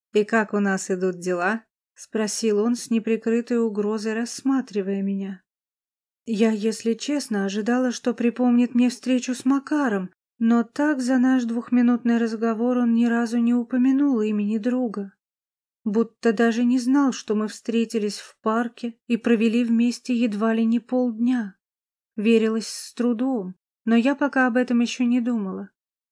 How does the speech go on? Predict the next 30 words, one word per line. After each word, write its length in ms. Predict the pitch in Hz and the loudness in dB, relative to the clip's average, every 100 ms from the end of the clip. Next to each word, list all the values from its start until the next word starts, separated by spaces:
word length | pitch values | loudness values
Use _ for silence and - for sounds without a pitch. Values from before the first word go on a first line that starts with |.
| - | -4
"У 100 | 240 | 2
нас 300 | 240 254 254 | 2 2 -2
всё 320 | - - 320 | -10 -4 0
нормально", 800 | 302 294 269 220 208 202 214 214 _ _ _ _ | 2 2 2 2 0 -4 -6 -8 _ _ _ _
выдохнув, 720 | 208 202 226 226 254 262 254 | -8 -2 -2 -2 -2 -4 -2
ответила, 600 | 226 214 220 226 - 247 | -6 -4 -4 -4 -4 -6
стараясь 580 | 247 - 202 208 214 202 | -6 -4 -2 0 -2 -4
не 120 | 214 | -6
смотреть 520 | 202 214 208 208 202 208 | -4 -4 -4 -2 -4 -2
на 180 | 214 | -4
Арсения. 680 | 226 - - 254 208 202 226 _ _ _ _ _ _ - | -4 -6 -6 -4 -4 -8 -12 _ _ _ _ _ _ -6
Мне 260 | 214 208 | -2 -2
становилось 640 | 202 - 226 226 233 226 220 | -2 -4 0 0 0 -2 -4
жутко 640 | 202 196 254 262 - 202 | -6 -6 -6 -8 -8 -6
от 100 | 196 | -6
его 300 | - 208 202 | -4 -6 -4
взгляда. 640 | 208 208 226 247 240 190 190 _ _ _ _ _ _ | -6 -4 -4 -2 -4 -6 -12 _ _ _ _ _ _
"Они 340 | - 214 226 262 | -2 2 4 2
всё 240 | - 262 | 0 -4
ещё 240 | 262 254 294 | -2 -2 0
вместе", 580 | 240 202 196 - 208 - _ _ _ _ | 2 2 -2 -4 -8 -8 _ _ _ _
фыркнул 600 | - 226 208 208 208 208 | -4 -2 0 0 0 2
он, 180 | 233 | 2
отступая, 840 | 240 226 - 254 262 269 226 185 185 | 0 -2 -8 -8 -2 0 0 -4 -6
но 200 | 214 220 | -6 -6
всё 340 | - - 311 | -6 -6 -4
равно 280 | 294 262 240 | -2 0 0
не 100 | 226 | 0
выпуская 600 | 226 220 240 - 226 202 | -2 -4 -10 -8 -6 -6
меня. 400 | 185 185 185 196 | -6 -6 -8 -10